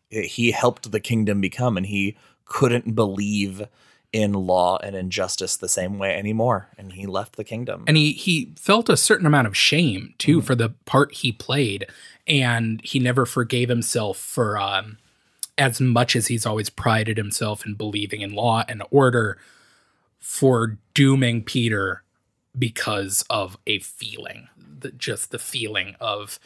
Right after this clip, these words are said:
Speaker 2: seeing him cry.
Speaker 1: Now, uh, we've moved on to Peter's taking more and more threads, and it's finally revealed that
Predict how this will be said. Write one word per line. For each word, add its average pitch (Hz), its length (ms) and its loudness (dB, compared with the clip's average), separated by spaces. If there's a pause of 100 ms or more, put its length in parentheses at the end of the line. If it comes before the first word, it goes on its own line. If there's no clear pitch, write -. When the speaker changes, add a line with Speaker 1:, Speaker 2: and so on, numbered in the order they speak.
(160)
Speaker 2:
seeing 95 460 0
him - 240 -14
cry. - 460 -6 (380)
Speaker 1:
Now, 165 340 8
uh, 135 420 2
we've 127 320 2
moved 135 320 4
on 120 400 4
to 113 400 0
Peter's 147 520 2
taking 113 540 0 (300)
more 131 320 6
and 123 120 4
more 110 220 4
threads, 104 520 0
and 117 300 2
it's 113 200 0
finally 147 320 6
revealed 107 760 2 (420)
that 107 440 2